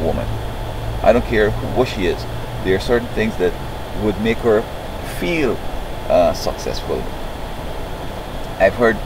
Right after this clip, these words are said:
people say that this lady said, in graduating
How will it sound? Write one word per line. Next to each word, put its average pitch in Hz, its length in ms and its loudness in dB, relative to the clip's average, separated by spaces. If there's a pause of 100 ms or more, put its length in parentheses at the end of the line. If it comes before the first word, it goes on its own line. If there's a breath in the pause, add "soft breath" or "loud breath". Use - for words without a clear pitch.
people 120 180 -4
say 110 200 0
that 90 160 4 (120)
this 113 180 -2
lady 95 240 0
said, 98 300 2 (640)
in 123 160 2
graduating 117 800 2